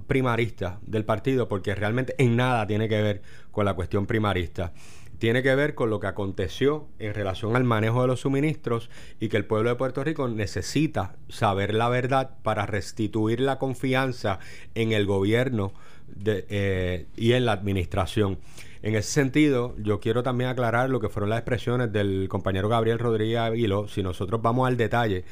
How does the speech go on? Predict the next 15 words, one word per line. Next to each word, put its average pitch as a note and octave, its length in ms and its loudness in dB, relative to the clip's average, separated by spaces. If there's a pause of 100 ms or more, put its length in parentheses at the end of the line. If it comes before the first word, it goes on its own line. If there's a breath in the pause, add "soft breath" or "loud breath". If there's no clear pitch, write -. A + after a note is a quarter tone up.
(220 loud breath)
de G2+ 80 2
lo G2 100 2
que F2+ 120 -4
son A2+ 360 -2
los G#2 200 2
quotes A2 520 2
como F#2+ 280 -2
tal, G#2+ 180 0
las F#2+ 180 -2
citas A2+ 600 -4
de G2+ 180 0
él B2+ 120 0
en A#2 120 -2
el G#2 100 0
artículo, F2+ 600 -2